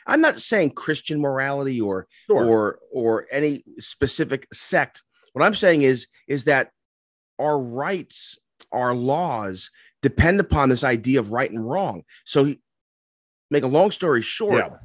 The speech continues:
Speaker 1: to answer your question, the reason why they go after the guns, the reason why they go after power, the law, they wanna regulate, they wanna legislate. And,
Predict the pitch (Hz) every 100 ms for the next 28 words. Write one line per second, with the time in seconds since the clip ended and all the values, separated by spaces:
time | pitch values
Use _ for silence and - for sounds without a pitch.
0 | - _ _ _ _ _ _ _ _ -
1 | 143 175 175 143 113 - 214 226 - 104
2 | 104 135 135 240 269 247 160 139 131 123
3 | 131 123 139 139 135 127 113 104 143 151
4 | 104 90 87 117 147 202 190 147 131 113
5 | 123 127 123 - 110 - _ _ _ -
6 | - 147 151 127 107 101 107 104 117 131
7 | 110 87 82 _ _ 123 131 123 104 120
8 | 147 131 113 101 107 113 113 104 110 135
9 | 139 127 123 92 - _ _ 127 123 117